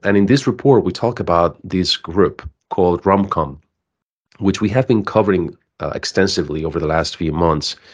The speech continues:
And yes, we see this group. We, we don't say specifically who it is,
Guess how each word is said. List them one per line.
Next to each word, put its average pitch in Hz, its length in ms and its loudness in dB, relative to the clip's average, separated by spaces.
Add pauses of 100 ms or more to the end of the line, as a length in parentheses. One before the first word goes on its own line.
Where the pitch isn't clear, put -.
(480)
And 90 680 4
yes, 110 280 0
we 104 100 2
see 120 240 -4
this 101 260 -2
group. 98 500 2 (1040)
We, 110 160 0 (220)
we 107 80 -6
don't 120 240 4
say 101 420 2 (100)
specifically 92 760 -6
who 104 280 4
it 85 80 2
is, 95 360 0